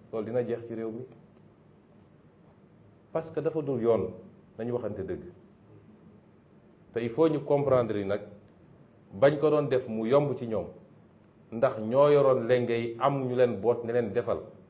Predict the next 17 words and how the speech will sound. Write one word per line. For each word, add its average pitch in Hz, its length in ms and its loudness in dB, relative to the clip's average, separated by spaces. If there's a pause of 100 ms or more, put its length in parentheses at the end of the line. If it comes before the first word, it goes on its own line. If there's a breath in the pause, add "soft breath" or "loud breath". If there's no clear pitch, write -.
(760)
Loolu 104 220 -6
soppiku 85 400 -10
na. 76 80 -16 (1400)
Kenn 127 220 -4
du 120 80 -6
fi 123 100 -12 (100)
instrumentaliser 104 840 -8
kenn, 127 240 -4 (880)
mais 107 380 -2
dinañu 107 420 -6
def 120 300 -4
politique, 143 360 -8 (760)
opposé 120 480 -2
wu 95 160 -4 (500)
dans 101 220 -4
le 98 100 -2
respect 104 520 -8